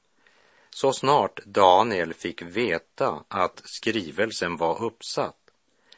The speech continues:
gick han in i sitt hus, där han i sin övre sal hade fönster öppna i riktning mot Jerusalem.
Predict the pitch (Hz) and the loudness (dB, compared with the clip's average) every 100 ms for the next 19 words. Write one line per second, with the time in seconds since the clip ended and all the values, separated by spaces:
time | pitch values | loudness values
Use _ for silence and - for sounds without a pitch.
0 | _ - - 104 - - 101 107 113 104 | _ -20 -8 -6 -2 2 6 4 2 -4
1 | 98 113 101 95 90 95 98 120 - - | -2 -2 -4 -6 -6 -6 -6 -6 -12 -2
2 | 92 87 85 85 85 82 110 127 - 92 | 0 4 4 2 -4 -10 -8 -8 -6 -4
3 | 90 90 92 98 101 113 127 123 - 90 | -4 -6 -4 0 0 0 -2 -2 -2 0
4 | 82 78 78 - 101 98 101 - - 131 | 0 0 -6 -8 -4 -2 -2 -4 0 2
5 | 117 107 - - 85 80 - 110 _ - | 0 -6 -8 -4 -4 -4 -6 -8 _ -16
6 | 82 92 87 85 101 85 82 104 - - | -10 -8 -8 -10 -10 -8 -6 -8 -10 -16
7 | - 82 80 82 92 69 - 78 82 104 | -12 -10 -10 -8 -10 -10 -10 -6 -2 -4
8 | 87 - 90 95 101 | -6 -4 -4 -4 -6